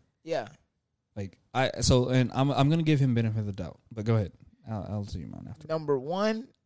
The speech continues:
Speaker 1: is gonna be Sofiego. Number two, Doechi. I'm gonna put Babyface as number three,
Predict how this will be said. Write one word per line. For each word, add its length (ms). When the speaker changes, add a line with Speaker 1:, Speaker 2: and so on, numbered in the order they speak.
Speaker 1:
is 180
gonna 180
be 80
Sofiego. 800
Number 280
two, 500
Doechi. 640
I'm 80
gonna 80
put 260
Babyface 580
as 120
number 220
three, 420